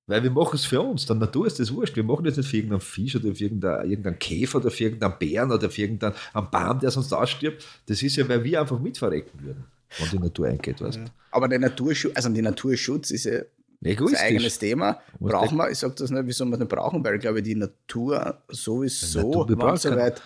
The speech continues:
Speaker 2: ist, äh, für sich eine Lösung findet.
Speaker 1: Der Name
Speaker 2: Und
Speaker 1: ist ja dann, wir brauchen
Speaker 2: da
Speaker 1: einen
Speaker 2: weißt du, was ich mein?
Speaker 1: Menschenschutz. Ja, natürlich, Naturschutz
Speaker 2: Und dann,
Speaker 1: ist wurscht.
Speaker 2: dann
Speaker 1: Dreihunderttausend Jahre
Speaker 2: können wir eh
Speaker 1: später
Speaker 2: nichts mehr
Speaker 1: ist egal.
Speaker 2: dagegen machen.
Speaker 1: Ja, das, der
Speaker 2: Weil
Speaker 1: Natur
Speaker 2: dann
Speaker 1: ist
Speaker 2: ist eh
Speaker 1: egal.
Speaker 2: vorbei, weil dann gibt's andere Dinge, die
Speaker 1: Deswegen ist, ist
Speaker 2: die Rache sozusagen
Speaker 1: der
Speaker 2: der Umwelt.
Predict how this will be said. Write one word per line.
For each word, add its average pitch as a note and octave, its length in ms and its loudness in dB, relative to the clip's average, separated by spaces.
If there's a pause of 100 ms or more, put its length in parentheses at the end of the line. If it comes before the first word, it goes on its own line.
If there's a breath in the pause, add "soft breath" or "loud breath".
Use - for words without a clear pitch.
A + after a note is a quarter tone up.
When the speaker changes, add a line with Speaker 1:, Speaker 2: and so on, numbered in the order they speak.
(420 loud breath)
Speaker 2:
ist, F#3+ 460 0 (360 soft breath)
äh, B2+ 420 0
für - 140 -4
sich - 300 -2
eine C3+ 100 2
Lösung A#2+ 280 0
findet. B2+ 240 0
Speaker 1:
Der - 80 2
Name A#2+ 300 2
Speaker 2:
Und C#3+ 40 6
Speaker 1:
ist B2 120 2
ja G#2 60 0
dann, G2+ 220 0
wir A2 60 2
brauchen A#2 260 2
Speaker 2:
da C#3 60 4
Speaker 1:
einen B2+ 80 4
Speaker 2:
weißt - 0 -
du, D3 60 2
was C#3 80 2
ich D3 60 2
mein? - 80 2
Speaker 1:
Menschenschutz. - 420 -2
Ja, G2+ 80 2
natürlich, A#2+ 320 2
Naturschutz B2 320 0
Speaker 2:
Und E3+ 60 2
dann, C#3 140 6
Speaker 1:
ist C#3+ 140 0
wurscht. F3 160 2
Speaker 2:
dann C#3+ 120 4
Speaker 1:
Dreihunderttausend D3 640 2
Jahre D#3 120 4
Speaker 2:
können D#3 100 2
wir D#3+ 60 4
eh F3+ 40 4
Speaker 1:
später F#3 100 4
Speaker 2:
nichts - 160 2
mehr D3+ 100 4
Speaker 1:
ist C#3 40 2
egal. F#2 120 4
Speaker 2:
dagegen B2+ 200 2
machen. A#2 320 -2 (180)
Speaker 1:
Ja, E2 80 -4
das, F2 560 -2
der E2+ 140 -10
Speaker 2:
Weil F2+ 80 -2
Speaker 1:
Natur A#2+ 120 4
Speaker 2:
dann B2 100 4
Speaker 1:
ist C3 60 2
Speaker 2:
ist - 100 0
eh D#3+ 40 0
Speaker 1:
egal. - 180 2
Speaker 2:
vorbei, A#2+ 240 2
weil A#2+ 120 0
dann A#2+ 200 -2
gibt's - 300 -4
andere C3 240 2
Dinge, D3+ 360 0
die - 120 -4
Speaker 1:
Deswegen F#3+ 480 2
ist, G3+ 260 -2
ist D#3 220 -2
Speaker 2:
die D#3 80 6
Rache D3 360 2
sozusagen - 440 2
Speaker 1:
der D3+ 100 6
Speaker 2:
der C#3+ 100 0
Umwelt. E3+ 120 4